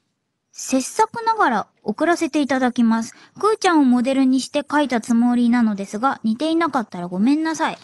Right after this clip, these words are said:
え？え？上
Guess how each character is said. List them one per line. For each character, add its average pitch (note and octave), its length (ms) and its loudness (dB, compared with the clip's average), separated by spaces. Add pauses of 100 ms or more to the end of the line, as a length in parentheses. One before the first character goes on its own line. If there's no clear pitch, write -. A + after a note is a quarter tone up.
(400)
え？ E4 180 -2 (2500)
え？ B3+ 40 2 (3250)
上 D#4 140 2